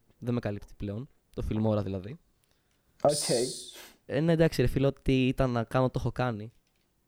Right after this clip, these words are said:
Speaker 1: Τα
Speaker 2: Ναι,
Speaker 1: έχω
Speaker 2: ναι.
Speaker 1: κάνει όλα πάνω στο Filmora, δηλαδή, το έχω τερματίσει.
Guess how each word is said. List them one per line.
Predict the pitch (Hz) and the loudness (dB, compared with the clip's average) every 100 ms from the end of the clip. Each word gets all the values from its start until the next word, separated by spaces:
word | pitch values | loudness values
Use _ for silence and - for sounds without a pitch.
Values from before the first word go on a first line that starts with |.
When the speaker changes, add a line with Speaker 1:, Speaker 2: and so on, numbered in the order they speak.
| _ - - _ - - | _ -20 -20 _ -20 -2
Speaker 1:
Τα | |
Speaker 2:
Ναι, | 120 | 2
Speaker 1:
έχω | 123 | 4
Speaker 2:
ναι. | 110 - | 2 0
Speaker 1:
κάνει | - 131 131 | 2 4 8
όλα | 135 139 | 10 10
πάνω | 120 110 | 8 2
στο | 110 | -4
Filmora, | - 110 104 107 | -8 -6 -6 -6
δηλαδή, | 107 107 | -6 -6
το | 113 113 | -6 -6
έχω | 117 | -8
τερματίσει. | 113 104 104 110 95 | -8 -8 -8 -10 -10